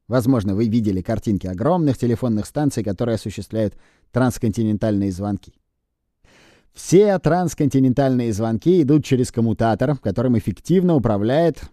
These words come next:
очень сердитый оператор, управляющий. И все девушки там работают на полной скорости. У них в руках куча проводов, они подключают их, и постоянно слышится, какой номер и так далее. Вот примерно столько действий требуется, чтобы все это работало.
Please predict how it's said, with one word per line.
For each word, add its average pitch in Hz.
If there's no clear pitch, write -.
очень 131
сердитый 107
оператор, 101
управляющий. 101
И 147
все 165
девушки 131
там 117
работают 120
на 113
полной 131
скорости. 107
У 92
них 107
в -
руках 113
куча 120
проводов, 113
они 120
подключают 131
их, 147
и -
постоянно 104
слышится, 95
какой 98
номер 131
и 104
так 87
далее. 120
Вот -
примерно 160
столько 147
действий 131
требуется, 104
чтобы 117
все -
это 95
работало. 107